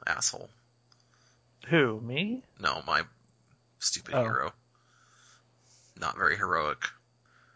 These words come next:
Speaker 1: "Oh, what am I gonna do with my two attack card?
Speaker 2: <laughs>
Speaker 1: Ooh, what a treat."
Speaker 2: You could kill my, uh, Bone Guard lieutenant.
Speaker 1: Yeah,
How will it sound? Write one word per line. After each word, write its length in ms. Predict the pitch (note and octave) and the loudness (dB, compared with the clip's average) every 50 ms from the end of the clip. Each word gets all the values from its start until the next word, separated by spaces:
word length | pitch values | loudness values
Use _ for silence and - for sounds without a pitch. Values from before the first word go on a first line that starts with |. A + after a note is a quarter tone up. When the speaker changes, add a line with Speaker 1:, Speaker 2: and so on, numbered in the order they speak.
| - _ _ _ _ D#3+ | -20 _ _ _ _ -12
Speaker 1:
"Oh, 380 | D#3+ F#3+ G3 E3 C3+ A#2+ A#2+ | -10 -8 -6 -6 -6 -6 -4
what 140 | B2 C3+ C#3 | -4 -4 -4
am 80 | C#3+ D3 | -2 -4
I 60 | C#3+ | -4
gonna 180 | C3+ C#3 C3+ C3 | -2 -2 -2 -2
do 160 | B2+ C3 C#3 | -2 -2 -2
with 180 | D#3+ D3+ - - | -2 -4 -4 -2
my 160 | A2 G#2+ G#2+ | 0 0 0
two 300 | G#2+ - - C#3 B2 A2+ | 0 0 -2 0 0 0
attack 400 | A2 - - - - - - - | -2 -2 0 0 0 0 0 -4
card? 400 | - G#2+ G2+ G2 F#2+ G2+ G#2 A2+ - - - - - | -2 -2 0 0 0 0 -2 -2 -6 -14 -20 -20 -20
Speaker 2:
<laughs> 260 | - - - - - | -20 -20 -10 2 4
Speaker 1:
Ooh, 840 | G3 - - C#3 C#3 D#3 F3+ F#3+ E3 B2 A#2 A#2 A#2 A#2 A#2 A#2+ A#2 - - _ _ _ _ _ _ - - - - - - - A#2+ - - - _ _ _ - | 4 4 4 0 -2 -2 0 2 2 2 2 2 2 2 2 0 0 -2 -6 _ _ _ _ _ _ -16 -16 -14 -14 -16 -16 -16 -18 -18 -20 -20 _ _ _ -10
what 120 | D3+ C#3+ | -8 -8
a 60 | C#3 | -4
treat." 580 | B2 - - - D3+ D#3+ F3 D3+ A2 G#2 - - - - - - - - - - - | 0 0 2 4 4 2 2 2 0 -2 -4 -8 -14 -16 -14 -14 -14 -16 -18 -8 -4
Speaker 2:
You 100 | D3+ D#3 | -4 -4
could 160 | D#3 D3+ C#3+ | -2 -4 0
kill 220 | - - F#3 F3 E3 | 4 6 8 8 8
my, 280 | D3+ D3 C#3+ C#3 C3 B2+ | 6 6 6 8 8 6
uh, 340 | B2+ B2+ B2 B2 B2+ B2 A#2 - _ _ _ _ - _ _ _ _ - | 6 6 4 4 2 -2 -8 -12 _ _ _ _ -20 _ _ _ _ -2
Bone 320 | - C3+ C#3+ D3+ D#3+ D#3+ D3 | 2 2 2 4 2 2 4
Guard 540 | C#3+ C#3 C3+ C3 B2+ B2 B2 A#2+ B2 C3 C#3+ | 6 8 8 8 8 6 4 2 -2 -8 -10
lieutenant. 580 | C3+ B2+ C3 C3 - C#3 C#3 C#3 C3 A#2+ - - - _ _ - - - - - - _ _ - | -10 -10 -10 -2 0 0 0 2 0 -2 -4 -6 -14 _ _ -20 -20 -20 -20 -20 -20 _ _ -2
Speaker 1:
Yeah, 380 | G#2 G#2+ B2+ C#3 A2 G#2 G2+ | 2 2 4 4 2 0 -2